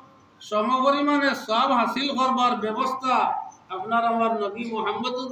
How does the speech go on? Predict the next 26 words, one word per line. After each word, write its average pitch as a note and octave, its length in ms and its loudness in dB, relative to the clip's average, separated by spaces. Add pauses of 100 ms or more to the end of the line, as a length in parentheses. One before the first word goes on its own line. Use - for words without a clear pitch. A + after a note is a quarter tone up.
রাসূলুল্লাহ A3 460 -6 (120)
আমরারে G3+ 300 -2 (120)
দিছো। D#3 280 -8 (1000)
কিন্তু F#3+ 200 -8 (140)
আমরা A#3 240 0 (960)
কয় A#3+ 260 0
কিতা G3+ 220 -2 (120)
খাম F#3 180 -4 (120)
খেয়ালে G3 280 0 (120)
যায়, F3 240 2 (120)
আর - 80 -6 (120)
অনেক C#4 200 -2 (120)
সময় A#3 360 0 (440)
ইমাম C#4 240 2 (160)
হলো C#4 180 4 (100)
দেখবা A#3+ 240 0 (180)
নকল B3+ 240 -2 (100)
ইবাদত A#3 380 0
থেকে A3+ 260 -4
কমতি G3 280 -8
হয়ে E3+ 140 -2
গেছে। - 220 -16 (840)
জুমার G3+ 400 -4
নামাজের A#3 440 -2
বাদে G#3 200 -4 (120)
অনেক G#3 180 -8